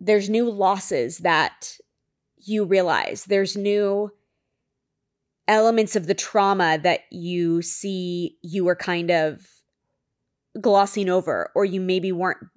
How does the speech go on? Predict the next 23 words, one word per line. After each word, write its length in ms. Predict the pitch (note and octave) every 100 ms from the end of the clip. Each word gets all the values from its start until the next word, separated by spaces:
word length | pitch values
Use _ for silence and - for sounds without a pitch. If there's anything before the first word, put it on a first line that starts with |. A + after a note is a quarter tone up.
| _ _ -
really 380 | G3+ G#3+ G3+ F#3+
telling 300 | - G#3 G3
yourself 300 | F3+ F#3 E3+
the 60 |
truth 320 | E3+ G#3+ G3 E3+
about 200 | E3+ -
just 200 | F#3+ -
how 140 | F3
awful 400 | C#3+ E3 D#3+ E3
that 200 | D#3+ -
was. 500 | - F#2 C#2+ - - - - - _ _ _
Or 500 | G3+ F#3+ F#3 F3+ F3 -
you 180 | F#3+ G#3
see 140 | G3+
someone 220 | G#3 G3+ G3
else 180 | F3+
going 220 | - G3 F#3
through 120 | F#3
something 340 | F#3+ F3 E3+
similar 540 | E3+ - G3 F#3 F3 E3
and 140 | E3+
it's 200 | E3 -
triggering, 680 | - F#3+ F3 E3+ D#3+ D3+